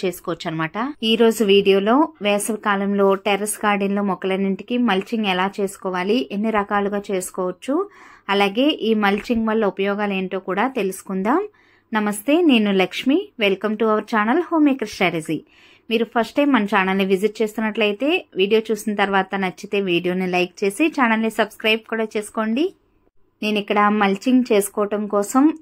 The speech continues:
ఎండు ఆకులు, అలాగే కొబ్బరి పొట్టు ఉంటుంది కదా, అంటే కొబ్బరికాయ పీచు తీసిన తర్వాత వచ్చిన ఆ ఈ పీచుని మనం బయట పడేయకుండా చక్కగా మొక్కలకి మల్చింగ్గా యూజ్ చేసినట్లయితే,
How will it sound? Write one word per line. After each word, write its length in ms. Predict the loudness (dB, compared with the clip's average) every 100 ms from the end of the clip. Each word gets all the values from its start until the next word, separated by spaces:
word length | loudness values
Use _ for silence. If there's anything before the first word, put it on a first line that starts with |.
| 2
ఎండు 280 | 4 4 4
ఆకులు, 400 | 6 4 2 0
అలాగే 720 | 2 2 2 2 0 0 -2 _ _ _ _
కొబ్బరి 280 | -2 0 2
పొట్టు 300 | 2 0 0
ఉంటుంది 320 | -4 -4 -8
కదా, 240 | -4 0 2
అంటే 540 | 0 -2 -2 -2 -4 -4
కొబ్బరికాయ 420 | -2 -2 0 -2
పీచు 380 | 0 0 -2 -2
తీసిన 400 | -2 -2 -2 -4
తర్వాత 380 | -2 0 0 0
వచ్చిన 560 | -2 -2 -4 -2 -2 -4 -6
ఆ 360 | -4 -2 -2 -6 _ _ _ _ _ _ -6
ఈ 160 | -6
పీచుని 500 | -4 -4 -4 0 2
మనం 320 | 4 4 4
బయట 280 | 4 2 2
పడేయకుండా 580 | 0 0 0 -2 -2 -2
చక్కగా 440 | 0 -4 -2 -2
మొక్కలకి 500 | 0 -2 -2 -4 -4
మల్చింగ్గా 640 | -2 -2 -2 -4 0 0 0 -6 _ -4
యూజ్ 300 | -4 -2 -2
చేసినట్లయితే, 880 | -2 -2 -4 -2 -4 -2 -2 -2